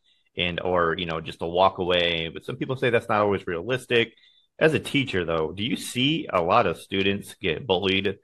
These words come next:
by other kids normally? What do you think is the biggest cause of bullying, and what can teachers do to prevent it? And what are, what are things that teachers are always kind of looking out for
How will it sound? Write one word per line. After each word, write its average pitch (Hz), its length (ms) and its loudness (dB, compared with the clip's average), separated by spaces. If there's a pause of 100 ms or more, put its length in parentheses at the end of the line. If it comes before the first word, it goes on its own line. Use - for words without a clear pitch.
(300)
by 92 160 4
other 107 260 2
kids 98 380 -4
normally? 104 640 -4 (300)
What 127 100 0
do 165 60 0
you 180 100 0
think 131 220 -6
is 95 140 -2
the 87 100 -2
biggest 95 460 0
cause 107 400 0
of 82 100 -6
bullying, 80 560 -4
and 85 220 -4
what 151 120 0
can 127 180 -2
teachers 87 600 -4 (460)
do 120 200 2
to - 120 -10
prevent 92 500 0
it? 78 300 0 (280)
And 90 320 0 (120)
what 104 420 2
are, 156 340 4
what 135 200 0
are 147 100 2
things 123 340 -2
that 95 120 -2
teachers 104 380 -6
are 85 200 0 (240)
always 98 340 4
kind 92 180 -2
of 87 80 0
looking 85 280 -4
out 82 220 -2
for 78 360 0